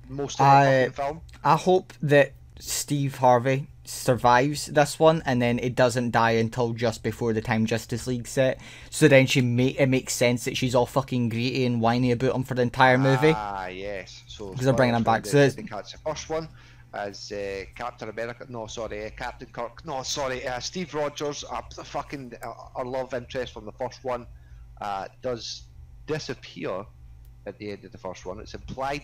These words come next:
Speaker 1: that he's dead, uh, but then somehow he's mystically reappeared in this film.
Speaker 2: Cersei, I'm calling it. C-, Cersei is in this movie. I'm calling it. Hence all of the magic, and she's, like, an iconic Wonder Woman villain, more iconic than fucking Ares or Cheetah.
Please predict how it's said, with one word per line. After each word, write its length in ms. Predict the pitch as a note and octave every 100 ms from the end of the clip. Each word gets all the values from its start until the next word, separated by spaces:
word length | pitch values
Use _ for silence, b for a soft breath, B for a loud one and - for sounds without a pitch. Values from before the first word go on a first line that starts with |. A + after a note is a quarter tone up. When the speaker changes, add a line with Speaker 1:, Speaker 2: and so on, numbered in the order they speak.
| A2+
Speaker 1:
that 80 | -
he's 160 | -
dead, 320 | - F2 F2+ - - b b b -
uh, 220 | F#2+ F#2 F#2
but 160 | G#2 -
then 180 | G#2+ G2+
somehow 440 | - D3 C3 A2
he's 280 | B2 C#3 -
mystically 460 | A2+ - B2+ D3 C3
reappeared 600 | G#2+ A2+ - F3+ A#3+ -
in 80 | C4+
this 160 | C#3+ -
film. 160 | G3+
Speaker 2:
Cersei, 460 | - G#3 - G3 E3+
I'm 160 | F3+ F3
calling 340 | G3+ F#3 F#3
it. 100 | F3
C-, 200 | E3 - -
Cersei 580 | D#3 - D#3+ C#3+ D#3+ D3+
is 140 | D3 C#3+
in 160 | C#3+
this 160 | C3+ C#3
movie. 260 | C3+ C3
I'm 160 | B2 B2
calling 380 | - C3 B2+ B2+
it. 160 | B2+ -
Hence 280 | C#3 B2+ A#2
all 120 | B2
of 80 | A#2
the 60 | A#2
magic, 520 | A2+ A2+ A2 A2+ - B B B
and 180 | - B2+
she's, 220 | - B2+
like, 180 | A#2+ A2+
an 80 | A#2
iconic 420 | A2+ A2+ A#2+ A2
Wonder 260 | A2 A2 A2
Woman 280 | A2 A2 G#2+
villain, 280 | A2 A2 A2+
more 160 | A#2
iconic 480 | A2+ A2 A2+ G#2 G#2+
than 140 | A#2
fucking 400 | A2+ A#2 A2+ A2+ G#2 A2
Ares 240 | G#2+ G#2
or 80 | A#2
Cheetah. 400 | - A2 G2+